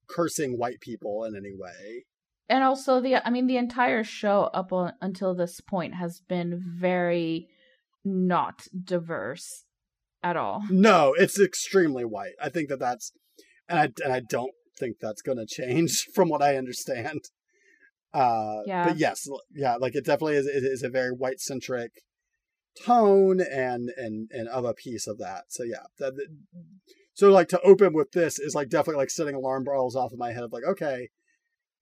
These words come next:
Speaker 1: all right, we're, we're going into the danger zone here. We're definitely, like, setting things up. Um, and then we see <laughs> a photo of a,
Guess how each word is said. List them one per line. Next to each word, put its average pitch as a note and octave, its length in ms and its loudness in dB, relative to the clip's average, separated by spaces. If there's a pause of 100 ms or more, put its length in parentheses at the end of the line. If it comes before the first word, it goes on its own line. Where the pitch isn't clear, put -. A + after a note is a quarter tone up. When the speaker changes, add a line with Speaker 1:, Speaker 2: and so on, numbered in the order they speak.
(160)
Speaker 1:
all F3 140 10
right, D#3 200 8
we're, E3 220 4
we're E3 160 2
going F3+ 320 8
into C#3+ 160 2
the D3 100 -4
danger C#3 320 0
zone B2+ 280 -2
here. B2 420 -4
We're C#3 420 -4
definitely, C3 420 -2
like, A#2 260 -8
setting B2 380 -6 (120)
things B2+ 320 -8
up. - 240 -6 (640)
Um, D3 200 0
and D#3+ 140 -4
then E3 120 2
we E3 100 2
see - 280 0 (420)
<laughs> - 420 -20
a F3+ 80 0
photo A3+ 600 6
of E3 260 2
a, D3 140 4